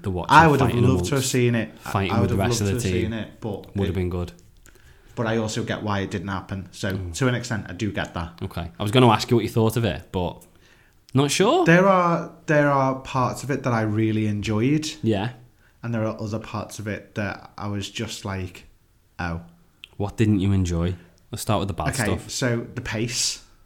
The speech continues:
Speaker 1: Really? I didn't have too much problem with the pace.
Speaker 2: I thought it went too fast.
Speaker 1: Okay.
Speaker 2: I thought they had the opposite problem this time.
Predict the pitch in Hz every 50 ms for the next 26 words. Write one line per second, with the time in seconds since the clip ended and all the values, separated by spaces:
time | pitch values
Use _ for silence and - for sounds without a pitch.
0 | _ _ _ _ _ _ _ _ _ - 247 277 349 427 415 294 190 202 262 370
1 | 320 233 147 127 120 - - 120 113 101 - - - 135 185 247 294 285 - -
2 | - 73 73 - - 123 127 127 139 131 135 139 131 123 117 120 110 107 - -
3 | - 113 104 101 - - 107 117 123 127 - - - - - - _ _ _ _
4 | _ - 120 120 - 104 113 123 123 120 120 - 123 110 120 110 107 123 113 110
5 | - - 117 104 107 - - - 117 113 120 123 131 131 135 131 131 - - 131
6 | 127 139 147 -